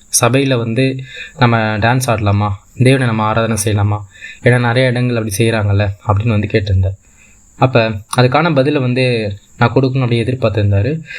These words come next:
So அந்த பதிலை இந்த வீடியோ நம்ம பார்க்கலாம். இப்ப முதல்ல நம்ம வேதத்தின்படி பார்க்கும்பொழுது நிறைய இடங்கள்ல வந்து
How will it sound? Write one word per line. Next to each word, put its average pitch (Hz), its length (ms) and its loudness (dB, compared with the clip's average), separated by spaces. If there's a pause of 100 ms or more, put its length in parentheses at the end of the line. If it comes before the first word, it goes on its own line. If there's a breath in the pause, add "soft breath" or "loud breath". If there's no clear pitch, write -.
(120 loud breath)
So - 180 4
அந்த 127 120 2
பதிலை 135 300 0
இந்த 117 120 0
வீடியோ 123 220 2
நம்ம 107 160 -2
பார்க்கலாம். 107 600 -2 (420 loud breath)
இப்ப 143 200 4
முதல்ல 143 240 0
நம்ம 185 180 2
வேதத்தின்படி 156 560 0
பார்க்கும்பொழுது 113 540 0
நிறைய 165 300 2
இடங்கள்ல 127 340 0
வந்து 147 520 -2